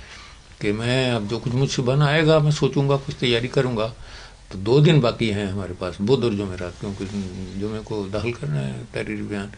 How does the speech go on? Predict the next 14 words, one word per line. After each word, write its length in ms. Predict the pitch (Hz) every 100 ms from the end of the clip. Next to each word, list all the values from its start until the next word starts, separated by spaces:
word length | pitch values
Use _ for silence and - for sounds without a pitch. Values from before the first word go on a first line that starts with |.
| - - - - - -
तो 100 | 120
आप 180 | 117 117
ये 380 | 123 139 143 131
इंतज़ाम 360 | 113 113 110
फरमा 340 | 101 104 110 127
दें 240 | 139 131
कि 100 | 110
सुबह 360 | 101 135 127 120
दो 300 | 104 120 143
स्टेनोग्राफर 680 | - 139 120 110 110 123
आठ 260 | 117 110 -
बजे 200 | 110 95
आ 40 |
जाएं, 200 | 87 85